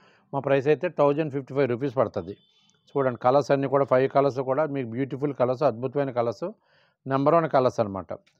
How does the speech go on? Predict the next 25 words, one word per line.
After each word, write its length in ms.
ఈ 40
ఐటమ్ 300
ఎవరికైనా 360
నచ్చినట్టయితే 560
ఉంటే 180
స్క్రీన్ 320
మీద 120
ఉన్న 160
WhatsApp 380
నెంబర్ 220
సేవ్ 200
చేసుకుని 340
పిక్ 240
పెట్టండి. 380
ఫస్ట్ 180
పిక్ 180
ఎవరైతే 340
పెట్టారో 360
ఫస్ట్ 280
డెలివరీ 340
వాళ్ళకి 240
పంపిస్తాం. 360
ఇండియాలో 280
ఎక్కడికైనా 420
సరే 240